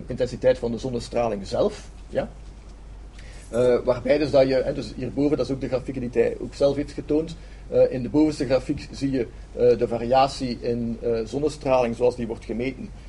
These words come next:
eh, door satellieten vanaf het midden van de jaren vijf, van de jaren zeventig. Daaronder zie je het, eh, de zonnevlekken, het aantal zonnevlekken. Nu, het aantal zonnevlekken, hè, is duidelijk een goede maat voor variatie in, in de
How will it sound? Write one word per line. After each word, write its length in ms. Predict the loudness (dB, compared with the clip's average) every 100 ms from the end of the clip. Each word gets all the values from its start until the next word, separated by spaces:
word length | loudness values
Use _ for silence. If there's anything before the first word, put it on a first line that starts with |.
| -8
eh, 80 | -4 -2
door 180 | -2
satellieten 500 | 0 0 0 -2 -4 -8 -12 -14 -12 -12
vanaf 340 | -2 0 0 -6
het 80 | -6
midden 180 | -4 -2
van 80 | 0
de 60 |
jaren 220 | 0 0
vijf, 220 | -2 -4 -4 -6
van 160 | -4
de 60 | 0
jaren 200 | 0 0
zeventig. 400 | -2 0 -2 -8 -12 -18 -2
Daaronder 380 | 2 4 4 2
zie 180 | 2 2
je 140 | 2
het, 280 | 0 -6 -8 -2
eh, 280 | 0 2
de 80 | 0
zonnevlekken, 680 | 0 2 2 0 -2 -4 -10
het 140 | -12 -2
aantal 320 | -2 2 0
zonnevlekken. 500 | 2 -2 -2 -6 -10 -16 -16 -16 -12
Nu, 140 | -2
het 140 | -2 4
aantal 280 | 6 6 4
zonnevlekken, 640 | 4 2 2 0 0 -2
hè, 60 | -2
is 240 | -2 -4
duidelijk 320 | 2 4 4 0
een 60 |
goede 200 | -2 0
maat 580 | 0 0 0 0 -2 -10 -16 -18
voor 200 | -6 -4
variatie 680 | 0 0 4 2 2 -2 -6
in, 280 | -6 -8 -8 -14 -16 -18 -10
in 120 | -8
de 100 | -8